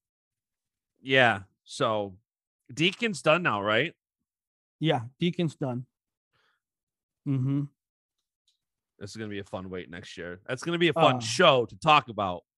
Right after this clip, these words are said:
Speaker 1: these fun waits
Speaker 2: yeah.
Speaker 1: next year.
Speaker 2: Yeah.
Speaker 1: Um,
Speaker 2: Um, Monday, awesome performance by him. You know, he,
Speaker 1: Yep.
Speaker 2: uh,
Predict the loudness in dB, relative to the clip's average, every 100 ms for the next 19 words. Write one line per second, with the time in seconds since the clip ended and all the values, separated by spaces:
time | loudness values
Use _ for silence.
0 | _ -12 -10 -8 -8 -2 -2 -2 -4 -6
1 | -10 -10 -10 -12 _ _ _ -6 -6 -8
2 | -12 _ -2 0 0 -2 2 4 6 4
3 | 0 -2 _ _ _ _ _ _ _ _
4 | _ _ -2 2 4 6 6 4 2 -4
5 | _ _ _ _ _ _ _ _ _ 2
6 | 2 0 -8 -6 -2 0 0 -2 -2 0
7 | 0 0 -2 -6 -4 0 0 -2 -2 -2
8 | -2 -6